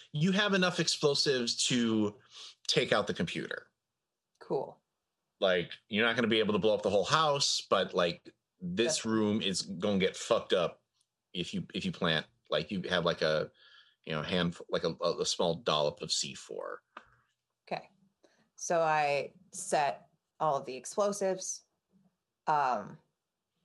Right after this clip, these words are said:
Speaker 2: and I, is it a hand press? Is it a, have to light it?
Speaker 1: You tell me. I,
Speaker 2: Uh,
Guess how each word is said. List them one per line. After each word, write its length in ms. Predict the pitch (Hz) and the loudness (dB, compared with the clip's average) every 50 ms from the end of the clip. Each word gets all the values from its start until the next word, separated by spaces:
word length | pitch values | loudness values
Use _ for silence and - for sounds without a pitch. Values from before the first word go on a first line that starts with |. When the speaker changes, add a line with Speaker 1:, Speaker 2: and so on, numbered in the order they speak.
| _ _ _ _ _ | _ _ _ _ _
Speaker 2:
and 200 | - 170 165 156 - - | -4 -4 -2 -2 0 0
I, 600 | 139 151 151 147 147 143 143 143 139 143 156 - - _ _ _ _ _ _ _ _ _ _ _ _ _ _ _ _ _ _ _ _ _ _ _ _ _ _ _ | 2 2 2 2 2 2 2 2 0 0 -2 -6 -12 _ _ _ _ _ _ _ _ _ _ _ _ _ _ _ _ _ _ _ _ _ _ _ _ _ _ _
is 140 | 185 180 | -2 0
it 80 | 180 160 | 2 0
a 40 | 143 | 0
hand 480 | 147 165 185 196 214 226 233 247 240 | 0 0 0 0 2 2 0 -2 -4
press? 580 | - - 269 262 262 262 262 247 - - - - | -2 0 0 2 2 2 0 -2 -4 -6 -2 -2
Is 300 | - - 185 185 165 156 | 0 0 0 0 0 0
it 120 | 175 170 | 0 2
a, 440 | 175 165 165 160 165 160 160 160 160 160 | 2 2 2 2 2 2 2 2 0 0
have 400 | - - - - - 180 160 - | -2 -8 -8 -6 -4 -6 -6 -4
to 120 | - 156 | -4 -4
light 320 | 139 143 156 185 202 202 | 0 2 2 2 2 2
it? 180 | 208 208 196 - - - - _ _ _ _ _ _ _ _ _ _ _ _ _ _ _ _ _ _ _ _ _ _ _ | 0 0 -2 -4 -8 -18 -20 _ _ _ _ _ _ _ _ _ _ _ _ _ _ _ _ _ _ _ _ _ _ _
Speaker 1:
You 140 | - 151 180 | -2 -2 0
tell 200 | 170 - 196 180 | 2 2 2 2
me. 340 | 180 170 139 107 80 71 - _ _ _ _ _ _ _ _ _ _ _ _ _ _ _ _ _ _ _ _ - - _ _ _ _ _ _ | 2 2 0 0 -2 -4 -8 _ _ _ _ _ _ _ _ _ _ _ _ _ _ _ _ _ _ _ _ -16 -16 _ _ _ _ _ _
I, 180 | - 139 160 180 | 0 2 2 2
Speaker 2:
Uh, 160 | 180 180 | 2 0